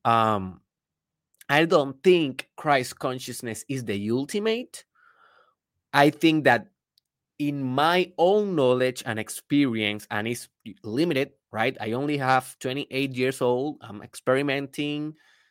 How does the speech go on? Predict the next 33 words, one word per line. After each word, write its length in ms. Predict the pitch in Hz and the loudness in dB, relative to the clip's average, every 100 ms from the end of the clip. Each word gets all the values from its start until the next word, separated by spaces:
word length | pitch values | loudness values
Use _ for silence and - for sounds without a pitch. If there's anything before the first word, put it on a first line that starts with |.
| _ - | _ -12
with 160 | 120 | -10
different 440 | 110 131 - 135 131 | -8 -10 -4 -4 -2
type 200 | 135 131 | -2 0
of 160 | 135 | -4
spiritualities. 1040 | - 139 131 - 135 131 131 131 143 143 - | -6 -6 -6 0 4 4 2 -4 -6 -6 -6
I 200 | 107 107 | -6 -6
know 240 | 113 123 143 | -4 -2 0
that 160 | 123 | 0
I 40 | 123 | 0
have 220 | 131 131 | -2 0
a 100 | 113 | -2
lot 280 | 117 127 123 | 0 -2 -2
more 300 | 117 123 120 | -2 0 -2
space 360 | - 117 131 | -2 -4 -4
to 140 | - 151 | -2 -4
grow, 440 | 113 98 98 110 _ _ - | -2 -4 -4 -8 _ _ -12
but 440 | 113 131 127 123 _ _ | 4 6 6 4 _ _
for 220 | - 143 135 | -4 -2 0
me 400 | 180 220 175 143 | 0 0 0 -2
right 340 | 113 139 196 | 2 4 4
now, 500 | 190 123 113 135 156 _ _ _ 117 | 2 2 2 -2 -8 _ _ _ -6
the 200 | 123 120 | -2 -2
God 640 | 113 107 175 185 196 202 - | -6 0 6 8 6 4 -8
mode, 800 | 135 123 156 151 107 110 120 127 _ _ _ - | -6 2 6 6 4 -2 -8 -16 _ _ _ -6
what 160 | 104 | -2
I 80 | 123 | -2
call 380 | - 156 147 147 | 0 2 4 2
God 480 | 131 107 156 175 131 | -4 0 4 4 2
mode, 280 | 110 104 | -4 -4
I 100 | 107 | -6
have 300 | 92 123 127 120 | -6 -4 -2 -2
a 180 | 104 | -4
specific 600 | - - 107 - 160 165 | -10 -12 -6 -2 0 -2